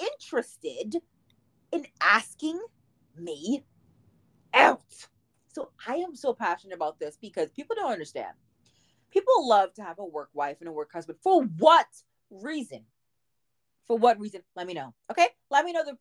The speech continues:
the purposes of having a work wife, work husband, other t-, other than to have the other partners at home feel jealous of the banter and the relationship and the, and the thing that you guys have at work.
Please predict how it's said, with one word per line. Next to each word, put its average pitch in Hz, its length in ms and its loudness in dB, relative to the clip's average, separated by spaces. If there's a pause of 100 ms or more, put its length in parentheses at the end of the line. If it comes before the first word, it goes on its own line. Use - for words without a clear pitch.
the 240 80 -18
purposes 240 320 -14
of 208 80 -12
having 208 240 -6
a 190 40 -12
work 185 200 -8
wife, 180 160 -10
work 170 160 -10
husband, 170 320 -10 (320)
other 302 200 6
t-, - 120 -14 (180)
other 302 220 2
than 262 160 -8
to 254 80 -6
have 208 240 -6 (240)
the 175 160 -6 (120)
other 247 200 -4
partners 254 380 -6
at 214 100 -6
home 185 240 -10 (200)
feel 262 240 -6
jealous 202 760 2 (260)
of 220 180 0
the 196 140 -2
banter 262 560 -6
and 190 120 -10
the 190 60 -12
relationship 233 460 -10
and 190 100 -16
the, 180 240 -10
and 208 180 -8
the 196 160 -10
thing 277 200 -4
that 226 80 0
you 196 80 -10
guys 196 200 2
have 240 140 2
at 220 160 -4
work. 247 260 -4